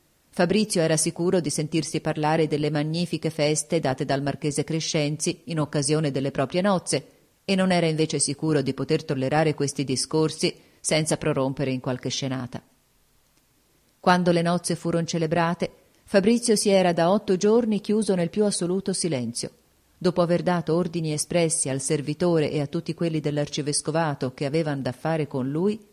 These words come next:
di non rivolgergli mai la parola. Monsignor Landriani, saputa questa nuova ostentazione,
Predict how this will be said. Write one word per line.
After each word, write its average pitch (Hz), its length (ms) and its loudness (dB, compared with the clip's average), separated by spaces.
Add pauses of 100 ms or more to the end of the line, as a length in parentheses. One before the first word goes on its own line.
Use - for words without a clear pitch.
(120)
di 165 120 -4
non 180 140 2
rivolgergli 151 600 -2
mai 131 280 -2
la 147 100 -4
parola. 127 420 -8 (840)
Monsignor 185 540 2
Landriani, 185 560 2
saputa 160 420 -2
questa 135 300 -4
nuova 147 340 0
ostentazione, 143 920 0